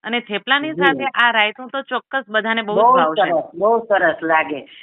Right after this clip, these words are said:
Speaker 2: અમે generally પૂરી બનાવતા જ નથી, ઘણાને ત્યાં પૂરી બને, પણ અમે ખાસ પસંદ કરીને થેપલા જ બનાવીએ,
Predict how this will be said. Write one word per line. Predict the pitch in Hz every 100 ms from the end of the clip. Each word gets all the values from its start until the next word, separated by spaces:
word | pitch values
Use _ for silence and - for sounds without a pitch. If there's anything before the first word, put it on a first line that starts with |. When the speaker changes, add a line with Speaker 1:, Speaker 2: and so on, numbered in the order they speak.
| _ -
Speaker 2:
અમે | 208 240
generally | 226 214 196 240 247 254 247
પૂરી | 240 247 262
બનાવતા | 233 233 240 240 247 226
જ |
નથી, | 214 214 180
ઘણાને | 190 202 214
ત્યાં | 208 214 214
પૂરી | 220 233
બને, | 220 233
પણ | 233 202
અમે | 202 214 208
ખાસ | - 220 220 -
પસંદ | 208 208 214 208
કરીને | 220 214 202
થેપલા | 202 214 226 226
જ | -
બનાવીએ, | 180 180 170 160 165